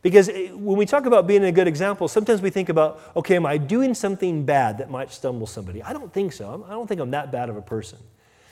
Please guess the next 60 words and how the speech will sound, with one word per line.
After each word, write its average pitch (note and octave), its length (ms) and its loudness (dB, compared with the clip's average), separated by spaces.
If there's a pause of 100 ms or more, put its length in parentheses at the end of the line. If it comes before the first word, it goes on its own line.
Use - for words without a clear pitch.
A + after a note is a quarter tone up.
(180)
But G3+ 140 0
are G3 140 8
we A3 140 8
living B3+ 380 4
in B3 100 6
such E3 240 -4
a C#3+ 60 0
way, B2+ 220 2
and F3+ 80 4
I'm, G3+ 100 -2
I'm F3 120 -4
talking G#3+ 340 4
to - 80 -4
you F#3+ 100 0
guys E3 240 6
who D3+ 140 -2
are D#3+ 40 8
already C#3+ 220 4
Jesus A#2+ 340 -2
followers G#2 460 -6
now, G#2 240 -10 (260)
but G#3 100 6
am A3 100 6
I A3 100 6
living D4 400 4
in A3 140 6
such F3+ 280 2
a D#3+ 40 0
way E3+ 160 4
that E3+ 100 -2
people E3+ 220 -2
go, D3+ 120 4
"Man, E3 200 -2
I E3+ 60 -2
want G#3 180 2
to E3 40 0
follow E3 300 0
Jesus D3+ 380 -2
the A#2+ 100 -6
way B2 140 -4
that A#2+ 240 -6
guy G#2 180 -12
follows F#2 320 -14
Jesus. - 480 -16 (640)
I E3+ 80 2
want G#3 180 8
to F3 60 6
know A3+ 240 10
Jesus C3 340 0
the B2+ 140 0
way B2+ 140 2
that B2 200 -2
guy G#2 160 -10
knows F2+ 260 -12
Jesus"? F2+ 460 -16
Are C3 80 -10
we D#3 100 0
living E3+ 360 2
that - 200 -12
way? - 260 -16